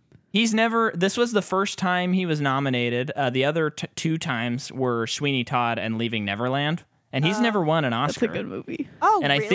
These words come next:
Speaker 1: think he probably never will. <laughs>
Speaker 2: Yeah,
Speaker 3: At
Speaker 2: unless
Speaker 3: this
Speaker 2: it's
Speaker 3: point,
Speaker 2: a
Speaker 3: he's
Speaker 2: Leo DiCaprio situation. <laughs>
Speaker 3: Yeah, yeah, right. It's
Speaker 1: Yeah.
Speaker 3: like, okay, finally, here
Speaker 2: Yeah.
Speaker 3: it is.
Speaker 2: <laughs>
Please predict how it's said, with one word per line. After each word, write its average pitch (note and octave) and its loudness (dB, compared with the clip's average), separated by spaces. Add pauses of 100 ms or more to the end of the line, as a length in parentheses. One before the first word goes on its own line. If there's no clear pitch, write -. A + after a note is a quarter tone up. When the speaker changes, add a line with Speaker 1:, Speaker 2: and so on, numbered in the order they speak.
(100)
Speaker 1:
think G4+ -6 (360)
he D3 -2
probably C#3+ 0
never B2+ 0
will. A2 -2 (200)
<laughs> G#3 4
Speaker 2:
Yeah, A3+ 2
Speaker 3:
At B3+ 8
Speaker 2:
unless C#4+ 6
Speaker 3:
this - -4
Speaker 2:
it's E4+ 2
Speaker 3:
point, C#4 8
Speaker 2:
a C#4+ 8
Speaker 3:
he's B3 4
Speaker 2:
Leo C4+ 4
DiCaprio A#3 0
situation. G#3 -8 (340)
<laughs> - -12 (400)
Speaker 3:
Yeah, C4+ 6
yeah, A#3 4
right. G3+ 4
It's G3 6
Speaker 1:
Yeah. F#3+ 8
Speaker 3:
like, - 2
okay, B3 6
finally, G#3+ 2
here G3 4
Speaker 2:
Yeah. F#3+ 6
Speaker 3:
it - -4
is. G3+ -4 (200)
Speaker 2:
<laughs> - -